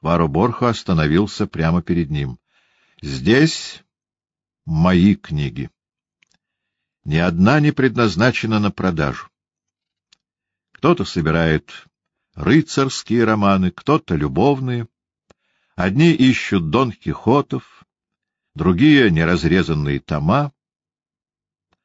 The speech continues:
А у книг, которые вы видите здесь, общий главный герой — дьявол.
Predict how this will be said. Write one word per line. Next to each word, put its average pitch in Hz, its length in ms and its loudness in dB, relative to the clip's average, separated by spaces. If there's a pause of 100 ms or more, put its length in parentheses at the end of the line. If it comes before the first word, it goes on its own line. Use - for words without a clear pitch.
(120)
А 90 160 0
у 107 100 4
книг, 120 380 -2
которые 113 580 4
вы 104 220 4
видите 104 520 2
здесь, 113 540 0 (960)
общий 160 540 0
главный 117 560 -2
герой — 98 520 0 (760)
дьявол. 67 560 -6